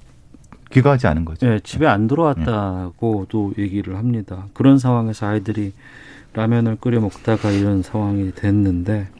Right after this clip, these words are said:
Speaker 2: 어떤 걸 좀 우리가 좀 챙겨봐야 될지 한 말씀씩 좀 듣겠습니다.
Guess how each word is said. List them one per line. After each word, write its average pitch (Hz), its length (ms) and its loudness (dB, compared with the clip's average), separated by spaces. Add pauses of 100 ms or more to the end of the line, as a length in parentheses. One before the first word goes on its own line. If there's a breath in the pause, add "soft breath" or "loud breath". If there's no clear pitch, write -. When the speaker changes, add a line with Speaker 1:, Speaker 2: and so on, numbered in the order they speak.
(920 loud breath)
Speaker 2:
어떤 127 360 2
걸 160 140 6
좀 127 300 4
우리가 117 220 -2
좀 110 180 -2
챙겨봐야 151 460 -4
될지 110 260 -6
한 131 120 -2
말씀씩 123 580 -8
좀 104 160 -12
듣겠습니다. 87 1300 -4